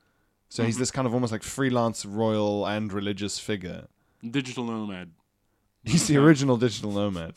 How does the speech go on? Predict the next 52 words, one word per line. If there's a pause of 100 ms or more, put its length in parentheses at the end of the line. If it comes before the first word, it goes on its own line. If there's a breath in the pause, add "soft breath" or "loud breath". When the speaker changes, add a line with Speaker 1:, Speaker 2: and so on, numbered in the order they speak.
Speaker 1:
yeah. (840 loud breath)
So
maybe
that's,
the
Queen
would
just
become
this,
the,
the
king
rather
now. (400 soft breath)
Prince
Charles
would
be
this
kind
of,
like,
roaming
harvest
festival
guy. (380)
Speaker 2:
King
Charles. (420)
Speaker 1:
King
Charles,
yeah,
yeah. (420)
But
he
Speaker 2:
Yeah.
Speaker 1:
would
just
be,
like,
going
up
and
down
the
country,
like,
doing
C
of
E
stuff.